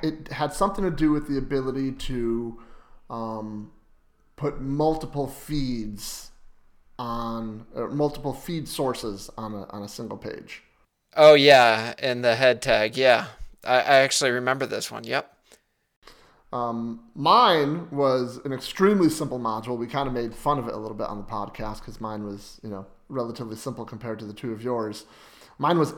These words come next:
Speaker 1: add another, which if you remember that one, it's like if you add, if you go to your site and go to add a new article, after you submit that article in the message, you know, that basically said your article's now been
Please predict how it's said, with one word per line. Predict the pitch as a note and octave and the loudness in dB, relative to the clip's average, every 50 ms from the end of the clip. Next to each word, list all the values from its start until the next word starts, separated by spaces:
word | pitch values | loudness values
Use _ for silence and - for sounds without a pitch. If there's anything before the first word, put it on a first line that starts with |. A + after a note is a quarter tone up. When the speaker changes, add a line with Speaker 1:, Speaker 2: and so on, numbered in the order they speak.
| - - | -6 -2
Speaker 1:
add | B2+ C3 C#3 C#3+ C#3 | 0 2 2 2 2
another, | B2+ B2 B2 B2 B2+ D#3+ F3+ A3+ A3+ - - - _ _ _ _ _ _ _ _ _ _ _ - | 0 -2 -2 -2 -2 -2 -4 -4 -6 -12 -18 -20 _ _ _ _ _ _ _ _ _ _ _ -8
which | B2+ C3 B2+ - | -6 -6 -6 -8
if | B2+ A2+ | -10 -8
you | C3 C3+ | -6 -4
remember | C3 C#3 C#3+ C3+ B2+ | -2 -2 -2 -2 0
that | A#2 - D3 C#3 - | -2 -2 -2 -2 -4
one, | B2+ B2 A#2 A#2 A2 G#2 - | -6 -6 -6 -6 -8 -8 -10
it's | - A2 A2 - | -12 -14 -12 -10
like | A2+ A#2 A2+ - | -10 -10 -8 -10
if | A#2+ A2+ - | -12 -8 -4
you | D3+ D3 - | -2 -2 -2
add, | - B2+ B2+ B2+ B2+ B2 B2 A#2 | -2 -2 0 0 0 -2 -2 -4
if | A#2 - | -6 -8
you | C#3 | -4
go | D3+ - | -4 -2
to | - | -2
your | D3 B2+ | -2 -4
site | - - C3+ C3 B2+ F#2+ | -4 -4 -4 -2 -2 -4
and | A#2 A#2 A2 | -6 -8 -8
go | A2 B2+ | -6 -6
to | B2 A#2 - | -6 -6 -6
add | A#2 B2 B2 A#2 | -6 -6 -6 -6
a | A2+ | -4
new | A#2+ B2 A#2 - | -4 -4 -4 -2
article, | C3 C3+ C#3 C3+ C3+ C3+ - G2 G2+ A2+ A2+ - - - - - - - - _ _ - - - - - - | -2 -2 -2 -2 -4 -6 -6 -6 -6 -8 -10 -12 -14 -18 -18 -18 -20 -20 -20 _ _ -20 -20 -20 -14 -6 -2
after | C#3+ D#3 D3+ - E3 | -2 -2 -2 -2 -2
you | D#3 C3+ | -4 -4
submit | - - D#3 E3+ G#3+ G#3+ | -4 -2 0 2 2 2
that | - C3+ B2+ A#2+ | 2 0 0 -2
article | A#2+ B2 A#2+ A#2 A#2+ - B2 A#2 A#2 B2 C#3+ - - - - - - - - - - - | -2 -4 -4 -6 -8 -8 -6 -6 -6 -6 -8 -10 -16 -20 -20 -20 -20 -20 -20 -16 -10 -8
in | C3+ C3 C3 C3 B2+ | -6 -6 -6 -6 -6
the | A#2+ C3 B2+ B2 A#2+ A#2 A#2 A2+ A2+ - - _ _ _ _ | -6 -6 -4 -4 -4 -4 -6 -6 -8 -12 -20 _ _ _ _
message, | - C3 D3 D#3+ - - B2 A2 B2 C#3+ - - - _ _ _ - _ _ _ _ _ - | -6 -4 -4 -4 -4 -6 -8 -8 -8 -10 -14 -16 -18 _ _ _ -20 _ _ _ _ _ -12
you | A2+ | -10
know, | A2 G2+ G2+ G2 - | -10 -10 -12 -12 -12
that | - A2 G2+ | -14 -12 -10
basically | A#2+ A2 A2 - A#2 A#2 | -10 -12 -12 -12 -12 -12
said | A2+ - C3 A#2 A2+ A2+ | -12 -10 -10 -10 -10 -10
your | A2+ A#2 A#2 - | -10 -10 -8 -8
article's | - A2+ A2+ A2 - A2 A2 A2 | -8 -8 -10 -10 -10 -12 -12 -10
now | B2 A2+ A2 A2 | -10 -10 -10 -10
been | G#2 - G#2+ G#2 G2+ G2+ G#2 | -12 -12 -12 -12 -14 -14 -16